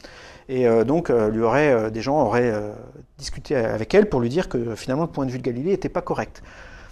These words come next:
Au cours de cette conversation, euh, il n'y avait pas grand-chose de privé à l'époque, hein, tout ça c'était dans des grands salons, donc il y avait des gens aussi qui ont défendu, euh, Galilée.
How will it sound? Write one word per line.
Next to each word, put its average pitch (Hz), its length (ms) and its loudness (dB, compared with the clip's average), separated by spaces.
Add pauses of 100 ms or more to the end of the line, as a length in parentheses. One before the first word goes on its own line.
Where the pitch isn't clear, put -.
(460)
Au 202 60 -2
cours 233 180 6
de 196 60 6
cette - 220 -2
conversation, 175 840 2
euh, 110 180 -2
il - 20 -6
n'y 107 60 -8
avait 107 100 -6
pas 143 100 -6
grand-chose 147 340 -6
de 135 80 -4
privé 151 360 -2
à 143 60 4
l'époque, 135 340 -2
hein, - 120 -12
tout - 80 -20
ça 139 80 -8
c'était - 140 -10
dans 110 140 -6
des 120 80 -4
grands 139 160 -2
salons, 135 320 0
donc 110 180 -12
il - 40 -14
y - 20 -12
avait 120 100 -10
des 135 140 -2
gens 151 120 2
aussi 147 260 -2
qui - 180 -4
ont 170 100 4
défendu, 151 480 0
euh, 139 180 0
Galilée. 147 520 2